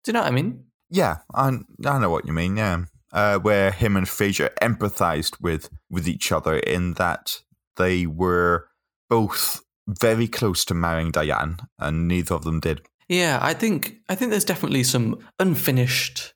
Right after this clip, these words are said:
Speaker 1: and unresolved plot of L-, Diane leaving Sam, and that seemed like a little glimpse of something that was been forgotten through the season so far, really. That Sam is maybe a little bit more broken by the events of last season than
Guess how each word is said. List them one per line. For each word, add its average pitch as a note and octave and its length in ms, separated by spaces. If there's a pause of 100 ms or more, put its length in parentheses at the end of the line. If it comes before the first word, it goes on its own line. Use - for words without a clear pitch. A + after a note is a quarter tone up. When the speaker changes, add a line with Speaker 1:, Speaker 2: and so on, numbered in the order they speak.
(140)
Speaker 1:
and B2+ 200
unresolved B2 720
plot - 460 (180)
of G#2+ 180
L-, A2 220
Diane G#2+ 320
leaving G#2+ 320
Sam, A2 340 (240)
and D3 100
that - 160
seemed C3+ 200
like C3 120
a C3+ 40
little B2+ 240
glimpse A#2+ 440
of A2+ 120
something A#2 300
that G2 120
was G#2+ 140
been A2+ 320
forgotten A#2 520
through A2 300
the G#2 100
season G#2 520
so A2 300
far, - 300
really. - 360 (180)
That G2+ 160
Sam A2+ 300
is G#2+ 120
maybe A#2 260
a A2 60
little A#2+ 260
bit G#2+ 300 (200)
more C3 240
broken A#2 420
by G2 160
the G2 100
events G#2 280
of - 80
last - 260
season G2+ 380
than G#2 360